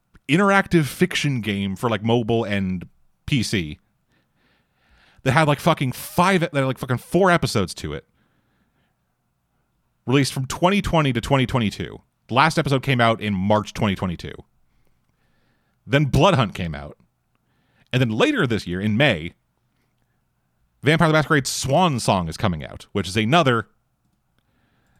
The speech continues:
uh, like, which is another, like, role-playing game where you play as, you know, various coteries and masquerade and stuff in the world of darkness.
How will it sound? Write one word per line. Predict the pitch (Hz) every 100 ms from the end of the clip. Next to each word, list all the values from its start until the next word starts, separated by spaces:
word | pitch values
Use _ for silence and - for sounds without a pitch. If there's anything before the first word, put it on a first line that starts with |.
| _
uh, | 76 92 92
like, | 90 87 - _ _ _ -
which | 110
is |
another, | 156
like, | 143 117
role-playing | 123 135 131 123
game | 113 113
where | 104
you | 95
play | 98 95
as, | 90
you | 87
know, | 82 - - _
various | 101 101 117 107 -
coteries | 113 104 101 101
and | 90 95 85 78
masquerade | 92 - 95
and |
stuff | 87 92
in |
the | 92
world | 90
of | 82
darkness. | 92 92 90